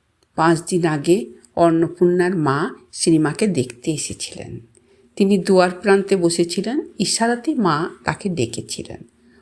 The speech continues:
অন্নপূর্ণা মা কেঁদে প্রশ্ন করেছিলেন, "মা, যখন তুমি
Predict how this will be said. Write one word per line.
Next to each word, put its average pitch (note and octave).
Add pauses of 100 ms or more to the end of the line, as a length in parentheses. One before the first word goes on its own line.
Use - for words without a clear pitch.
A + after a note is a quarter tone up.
(140)
অন্নপূর্ণা E3
মা D#3+ (300)
কেঁদে E3
প্রশ্ন E3
করেছিলেন, E3
"মা, G3 (360)
যখন A#3
তুমি C4+